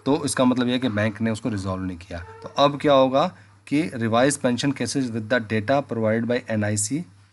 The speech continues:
सीपीएओ and intimate the status up to थर्टी फर्स्ट जुलाई, कि थर्टी फर्स्ट जुलाई टू थाउजेंड एटीन तक का, का क्या स्टेटस है, ये जो है हर बैंक जिन जिनको जो, जो लिस्ट मिली है, वो अपडेट करेंगे। दोस्तों, आप ये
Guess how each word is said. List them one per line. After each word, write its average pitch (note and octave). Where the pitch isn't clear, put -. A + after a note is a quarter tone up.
सीपीएओ B2+
and C#3
intimate C#3+
the D3+
status C3
up A2
to C#3+
थर्टी B2
फर्स्ट B2+
जुलाई, A2
कि A2+
थर्टी A#2
फर्स्ट C#3+
जुलाई B2
टू A#2+
थाउजेंड B2
एटीन A2+
तक B2
का, C#3
का C3+
क्या A2
स्टेटस G#2
है, C3
ये C3
जो C3
है A#2+
हर D3+
बैंक G#2+
जिन C#3
जिनको C#3+
जो, B2+
जो C3+
लिस्ट B2
मिली A2+
है, B2
वो C#3
अपडेट G#2
करेंगे। F2+
दोस्तों, B2+
आप C#3+
ये D#3